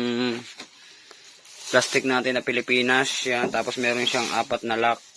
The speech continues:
Yan, mga idol. So, yun. Bali, update ko na lang kayo ulit mamaya kapag nabaklas ko naman yung salawin, mga idol. Lagyan mo na lang ng tape. Is doon yung mga isama. Hingi ka rin ng isang plastic na ganito ulit kay Selena. Gawa ng salawin. Are,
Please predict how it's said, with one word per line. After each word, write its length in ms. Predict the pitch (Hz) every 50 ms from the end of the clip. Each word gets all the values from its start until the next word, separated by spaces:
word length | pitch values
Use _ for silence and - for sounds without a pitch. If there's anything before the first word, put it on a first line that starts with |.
| - - - -
Yan, 240 | 95 107 110 110
mga 280 | 107 107 101 104 104 104 92 87 104 107 107 110
idol. 400 | 110 101 104 110 107 107 104 98
So, 320 | 98 - - - 104 104
yun. 320 | 110 120 123 120 113 110 104 - - - - - - - - -
Bali, 240 | - 113 117 120 110
update 320 | 117 - - 139 127 -
ko 60 | - 143
na 80 | 135
lang 160 | 135 135 127 127
kayo 160 | 131 131 113
ulit 240 | 127 135 127 - 131
mamaya 400 | 127 127 123 123 127 123 123 117
kapag 320 | 117 117 - 120 123 120
nabaklas 400 | 117 110 117 - 127 123 120 -
ko 160 | - 131 123
naman 160 | 120 120 120
yung 160 | 120 120 123 120
salawin, 560 | - 123 117 117 113 113 113 120 127 123 120
mga 400 | 117 117 117 113 110 110 113 117
idol. 180 | 113 123 123 123 120
Lagyan 240 | 123 120 127 127
mo 80 | 135 139
na 80 | 139 135
lang 160 | 135 139 135
ng 160 | 135 131 -
tape. 240 | 139 139 135 - - - - - - - -
Is 80 | 123 -
doon 240 | - 165 175 180 180
yung 80 | 185
mga 80 | 185 180
isama. 320 | 165 180 165 165 151 135 - - - - - - - _ _ _ _ _ _ - - _ _ _ - - _ - - _ _ - - - - - - - _ - - _ -
Hingi 160 | - 175 190
ka 160 | 190 202 208
rin 80 | 202 208
ng 80 | 208 196
isang 240 | 196 - 196 185
plastic 240 | - 190 180 - 185 160 180
na 80 | 175
ganito 240 | 160 170 170 156 165
ulit 160 | 165 151 151
kay 160 | 135 143 147 -
Selena. 320 | 143 131 123 117 113 110 - - - - - - - - - - - - - - - -
Gawa 240 | 139 143 156 160 160
ng 80 | 156
salawin. 400 | 151 - 160 151 143 143 143 143
Are, 240 | - 143 147 147 139